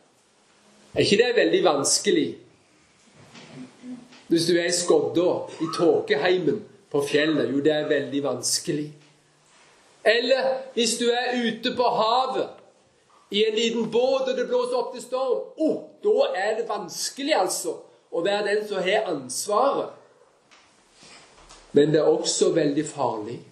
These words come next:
Det er det. Så skal en da velge vanskelig, eller skal en da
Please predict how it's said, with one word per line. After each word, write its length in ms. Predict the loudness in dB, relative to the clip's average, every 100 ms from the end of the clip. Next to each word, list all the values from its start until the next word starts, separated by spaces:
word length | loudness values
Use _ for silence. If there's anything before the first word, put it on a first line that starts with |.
| _ _ _ -20 -20 -20 -20 -2
Det 100 | 2
er 60 | 2
det. 140 | 2 -2 -6 -20 -20 -20 -20 _ -20 -20 _ _ _ -6
Så 120 | 0
skal 240 | 4 4 4
en 60 |
da 100 | 2 2
velge 400 | 2 2 2 0 0
vanskelig, 640 | 0 0 -2 -6 -4 -2 0
eller 160 | 0 0
skal 220 | -4 -4
en 100 |
da 80 | -4